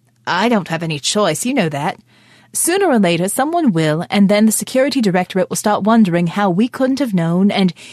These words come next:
if we did, why a border guardsman didn't report it. I don't have any desire to end up breaking rocks on the irrigation project." "They wouldn't.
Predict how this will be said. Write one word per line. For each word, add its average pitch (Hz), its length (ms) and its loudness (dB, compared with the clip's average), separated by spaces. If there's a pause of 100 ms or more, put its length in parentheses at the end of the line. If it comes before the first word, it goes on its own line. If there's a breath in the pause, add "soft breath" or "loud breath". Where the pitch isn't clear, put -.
(120)
if 233 220 -2
we 226 160 2
did, 208 360 0
why 202 140 0
a 226 100 2
border 202 360 0
guardsman 160 420 -2
didn't 170 220 -2
report 285 340 -2
it. - 200 -10 (840 soft breath)
I 175 80 -4
don't 220 220 -2
have 185 120 0
any 170 200 -2
desire 151 340 -4
to - 180 -8
end 180 240 0
up 151 160 -4
breaking 160 380 -4
rocks 170 380 -4
on 156 60 -2
the 147 140 -4
irrigation 156 540 -2
project." - 580 -8 (1160)
"They 247 160 2
wouldn't. 233 580 2